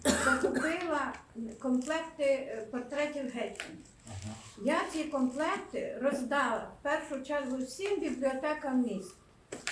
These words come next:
Speaker 1: Ну, я ніде не бачу, щоб вони були задіяні, крім нашої, е, кімнати патріотичного виховання. Е, і, е,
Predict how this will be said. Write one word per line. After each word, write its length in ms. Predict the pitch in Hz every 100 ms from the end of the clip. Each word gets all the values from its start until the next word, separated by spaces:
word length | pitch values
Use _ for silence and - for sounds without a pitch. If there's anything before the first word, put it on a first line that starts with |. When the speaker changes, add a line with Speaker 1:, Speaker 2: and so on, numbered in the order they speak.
| -
Speaker 1:
Ну, 140 | 254 294
я 240 | 320 370
ніде 220 | 349 349 370 392
не 60 | 277
бачу, 460 | 294 330 - 349 -
щоб 220 | 277 254
вони 400 | 254 269 294 302 254
були 220 | 269 285
задіяні, 640 | 277 285 254 320 320 302 285
крім 280 | 302 311 294
нашої, 600 | 262 294 294 294 277 285 - - - -
е, 180 | 240 226
кімнати 760 | 226 262 254 262 294 302 262 262
патріотичного 840 | 262 233 254 240 269 269 - 240 240
виховання. 360 | 233 - 226 - - - - - - - 240
Е, 80 | 247
і, 540 | - 277 269 262 233
е, 220 | 220 226